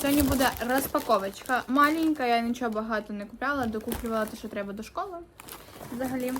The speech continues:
давайте будемо дивитися. Ножнички обичні.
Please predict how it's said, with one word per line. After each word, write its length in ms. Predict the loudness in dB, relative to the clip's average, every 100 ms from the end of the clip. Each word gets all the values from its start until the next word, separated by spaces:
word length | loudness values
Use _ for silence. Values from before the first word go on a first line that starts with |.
| -6 -8 -4
давайте 280 | -4 -4
будемо 280 | -6 -2 -2
дивитися. 420 | -2 -6 -10 -10 -10 -10 -12 -14 -14 -12 -12 -12 -10 -6 -6 -6 -6 -6 -6 -8 -6 -4 -4 -6 -12 -12 -14 -18 -20 -20 -16 -14 -12 -10 -8 -2
Ножнички 720 | -2 -2 -4 -6 -8 -10 -8
обичні. 540 | -6 -8 -10 -12 -10